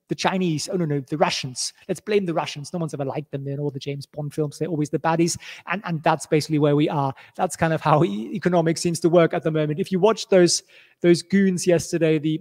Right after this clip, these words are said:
the world's most important central bankers, they literally said, "We have no idea. We don't really know. Our tools aren't that great. They're blunt, and we have a lot to learn." <laughs> It really was the most baffling little seminar that we watched there. And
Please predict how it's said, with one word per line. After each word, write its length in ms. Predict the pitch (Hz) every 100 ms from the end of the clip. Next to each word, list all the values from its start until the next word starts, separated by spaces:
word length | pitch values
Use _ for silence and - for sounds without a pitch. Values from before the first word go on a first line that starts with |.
| -
the 60 | 156
world's 280 | 160 156 -
most 200 | 151 -
important 400 | 156 151 151 151
central 260 | 151 156
bankers, 460 | 143 151 147 147 -
they 100 | 170
literally 460 | 170 196 - 170
said, 440 | 160 - 156 147 - _ _ _ _ _
"We 280 | 151 147 175
have 160 | 147
no 180 | 151 143
idea. 400 | 139 139 131 131 190
We 160 | 147
don't 260 | 147 151 143
really 220 | 139 143
know. 420 | 143 135 135 135 120 _
Our 140 | 143
tools 420 | 143 190 175 165 -
aren't 220 | 156 147
that 220 | 147 -
great. 440 | 151 143 139 131 - _ -
They're 100 | 151
blunt, 520 | 156 151 147 139 - _ _ _
and 640 | 156 143 143 139 139 139 -
we 80 | 147
have 120 | 147
a 40 | 147
lot 180 | 139 -
to 100 | -
learn." 420 | 131 127 120 123 -
<laughs> 120 | _
It 300 | - - -
really 160 | 196 196
was 240 | - -
the 80 | -
most 200 | 143 143 -
baffling 440 | 139 - 143 139
little 180 | 135 135
seminar 440 | - 160 143 135 - - - -
that 100 | 156
we 100 | 156
watched 340 | 151 151 -
there. 220 | 156 165 -
And 300 | 190 185